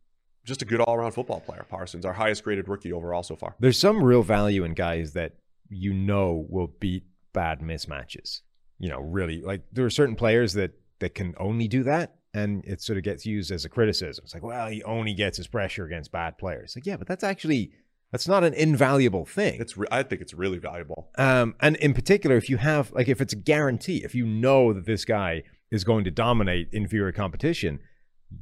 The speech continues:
Speaker 2: put him there every single snap. Like,
Speaker 1: Yeah.
Speaker 2: he's going to win that matchup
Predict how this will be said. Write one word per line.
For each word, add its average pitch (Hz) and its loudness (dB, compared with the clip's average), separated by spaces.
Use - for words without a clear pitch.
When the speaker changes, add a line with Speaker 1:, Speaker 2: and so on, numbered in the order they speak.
Speaker 2:
put 226 8
him 220 2
there 117 4
every 165 6
single 127 4
snap. 180 0
Like, 123 4
Speaker 1:
Yeah. 90 -8
Speaker 2:
he's 156 0
going 165 6
to 143 4
win 151 2
that 127 2
matchup 143 2